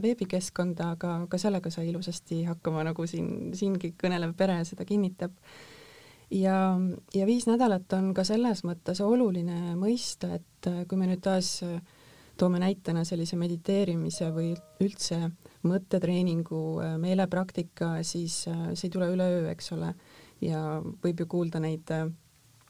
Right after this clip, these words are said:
mõtteid, et, äh, kakskümmend üks päeva on vaja selleks, et, äh, tuua mingisugust muud, uut harjumust oma ellu ja, ja, ja et millessegi püsima jääda, siis see viis nädalat on hea selline käehoidmise viis, et, äh, kui pere tundide vahelisel perioodil ka ise harjutab,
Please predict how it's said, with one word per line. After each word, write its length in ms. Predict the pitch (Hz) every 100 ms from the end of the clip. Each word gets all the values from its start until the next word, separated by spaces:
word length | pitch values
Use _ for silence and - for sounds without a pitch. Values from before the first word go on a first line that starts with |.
| _ - - 160
mõtteid, 360 | 170 170 160
et, 260 | 160 - -
äh, 360 | 165 160 - -
kakskümmend 400 | - 165 170 160
üks 80 | -
päeva 300 | 165 160 160
on 120 | 160
vaja 260 | 160 165 175
selleks, 360 | 170 165 - 170
et, 280 | - _
äh, 340 | 165 165 160 165 -
tuua 240 | 185 175
mingisugust 500 | 175 175 180 170 170
muud, 220 | 180 180 170 _ _
uut 220 | 202 208
harjumust 580 | - 196 180 170 170 -
oma 200 | 170 170
ellu 240 | 175 170 165
ja, 280 | 165 170 170 - - - - - - _
ja, 360 | 170 170 160 160
ja 100 | -
et 100 | -
millessegi 580 | 196 185 - 170 175 170
püsima 500 | 170 226 - 180 165
jääda, 300 | 165 160 170
siis 160 | 180
see 100 | -
viis 160 | 196 208
nädalat 380 | 190 185 165 165
on 80 | 170
hea 240 | 196 196
selline 320 | 180 175 165 160
käehoidmise 760 | 196 175 170 165 165 170 185
viis, 340 | 180 180 160 -
et, 320 | - _ -
äh, 200 | 170 170
kui 100 | 175
pere 440 | 196 196 175 170 170 _
tundide 380 | - 208 180 175
vahelisel 560 | 190 196 170 175 165 165
perioodil 460 | 190 180 170 170
ka 160 | 170 170
ise 180 | 185 185
harjutab, 640 | 165 220 220 180 - 170